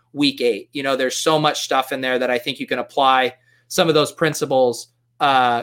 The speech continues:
going forward, a-, and as far as you think about stuff. So definitely check that out if you happen to miss that on Friday. Brian also has, you'll hear Brian reference it sometimes. I mean, he has a whole library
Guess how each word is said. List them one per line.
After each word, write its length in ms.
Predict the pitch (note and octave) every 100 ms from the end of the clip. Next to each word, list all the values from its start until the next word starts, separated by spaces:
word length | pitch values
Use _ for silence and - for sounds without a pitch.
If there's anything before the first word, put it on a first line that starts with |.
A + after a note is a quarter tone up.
| C#3+
going 280 | C#3+ C#3+ C3
forward, 520 | - C3 B2 A2 A2+
a-, 220 | D3+ C3+
and 100 | C3+
as 120 | B2 -
far 220 | C#3 C#3
as 120 | A#2+
you 80 | A#2+
think 220 | C3+ A#2
about 260 | A#2 A2+ -
stuff. 240 | A#2 G#2
So 300 | D3+ C3 - - -
definitely 300 | G3+ A3 G3+
check 260 | G3 E3+
that 180 | D#3 D3
out 240 | C3+ C#3
if 140 | C3+ -
you 80 | B2+
happen 440 | C#3+ B2+ C3+ B2
to 460 | - C3+ B2+ A#2 - _ _ C3+
miss 300 | C3+ B2+ -
that 400 | B2 A#2 A#2 -
on 280 | B2 A#2+ A2
Friday. 580 | - D#3 F3+ F3 F3 E3+
Brian 300 | D3 C#3+ C#3
also 360 | C#3 C#3 D3
has, 520 | - C#3 C3 B2+ - - _ _ -
you'll 140 | E3+
hear 180 | E3 B3
Brian 300 | G#3 G3+ E3
reference 420 | D#3 F#3 D#3 C#3+
it 140 | A#2+ -
sometimes. 420 | D#3+ D3 C3 B2
I 40 |
mean, 140 | C3 C3+
he 120 | D#3
has 220 | D#3+ D#3
a 60 | C#3
whole 280 | E3 E3+
library 840 | D3 C#3+ D#3+ D#3 D3 C#3 C3+ B2